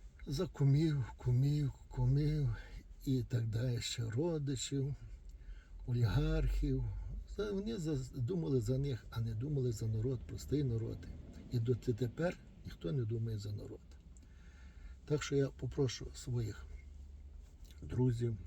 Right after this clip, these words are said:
особливо ті, які мене зараз підтримують і будуть підтримувати, щоб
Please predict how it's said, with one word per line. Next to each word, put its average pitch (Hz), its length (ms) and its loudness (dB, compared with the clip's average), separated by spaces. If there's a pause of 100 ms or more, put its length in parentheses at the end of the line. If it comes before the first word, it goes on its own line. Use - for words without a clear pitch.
(460)
особливо 117 580 2
ті, - 240 -10
які 120 320 2
мене 117 220 4
зараз 117 280 0
підтримують 110 760 -2 (640)
і 123 60 0
будуть 127 340 6
підтримувати, 113 960 -2 (2250)
щоб 127 320 4